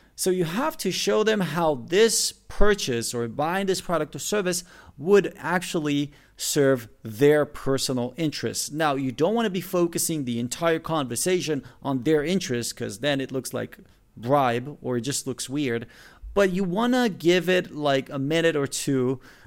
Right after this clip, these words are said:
or you wanna at least show them the angles from which they are going to benefit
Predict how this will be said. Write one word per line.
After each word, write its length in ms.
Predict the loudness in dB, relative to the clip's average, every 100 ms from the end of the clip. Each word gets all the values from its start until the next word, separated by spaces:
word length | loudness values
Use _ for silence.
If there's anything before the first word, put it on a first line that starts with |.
| -8
or 140 | -2 0
you 140 | 2
wanna 240 | 2 4
at 180 | 4 2
least 340 | -2 -2 -2 2
show 220 | 2 4
them 200 | 2 0
the 200 | -4 -4
angles 580 | -2 0 2 2 0 -4
from 220 | -4 -2
which 320 | -2 -4 -4
they 160 | 0 4
are 260 | 4 2
going 380 | -2 -2 0 0
to 200 | -2 -6
benefit 680 | 0 2 2 2 2 0